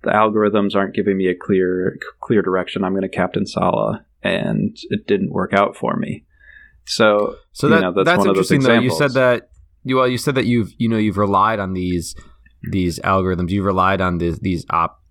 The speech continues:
Speaker 2: optimization models for most of your decisions this year. So explain that to me. Like, what about this week did you look at it and you said, "Well, it's not conclusive to me"?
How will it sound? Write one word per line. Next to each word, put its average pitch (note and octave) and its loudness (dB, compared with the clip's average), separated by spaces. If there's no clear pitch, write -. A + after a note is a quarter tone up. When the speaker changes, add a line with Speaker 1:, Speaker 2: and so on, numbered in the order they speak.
Speaker 2:
optimization F2+ 0
models E2+ 0
for G#2+ 0
most A2 2
of G#2+ -4
your G#2+ 0
decisions G2+ -2
this - -6
year. D#2+ -2
So D3+ 0
explain G#3+ 0
that F3 2
to A#2+ -6
me. G#2 0
Like, F#2+ 0
what B2 2
about E3+ 0
this D3 0
week G2 0
did A2 0
you A2+ 2
look A2+ 0
at A2 2
it A2 0
and G#2 0
you G#2+ 2
said, G2+ 0
"Well, G#2+ 2
it's - -8
not A#2 0
conclusive A2 -2
to - -8
me"? E2 -2